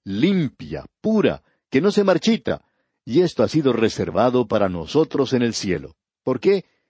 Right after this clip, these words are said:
Debido a las muchas cosas maravillosas que Él hizo por nosotros. Él recobró aquello que Adán había perdido y aún mucho más que eso.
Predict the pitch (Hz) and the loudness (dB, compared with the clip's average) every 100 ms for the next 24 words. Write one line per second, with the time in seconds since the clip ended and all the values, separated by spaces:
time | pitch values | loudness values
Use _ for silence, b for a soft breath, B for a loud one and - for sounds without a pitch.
0 | _ _ _ - 101 127 123 117 98 - | _ _ _ -4 2 2 4 2 2 -2
1 | 90 147 196 - 123 117 - 147 - 123 | -4 2 2 2 -2 -2 -2 -2 0 -2
2 | 110 110 98 92 147 139 139 - 131 147 | 0 0 0 0 0 2 0 0 2 2
3 | 165 147 147 147 147 135 214 - 90 - | 2 -2 0 0 0 0 0 -2 -8 -12
4 | - _ _ _ B B 147 196 185 165 | -20 _ _ _ B B -2 0 2 0
5 | 113 110 127 143 - 151 165 151 131 107 | 0 0 2 0 0 -2 0 0 0 2
6 | 139 151 123 139 107 101 131 151 - B | 2 2 0 0 -2 -2 0 0 -2 B
7 | B 117 147 196 180 247 214 220 254 - | B 0 2 2 2 0 0 2 0 2
8 | 160 107 - 76 | 2 2 -2 -12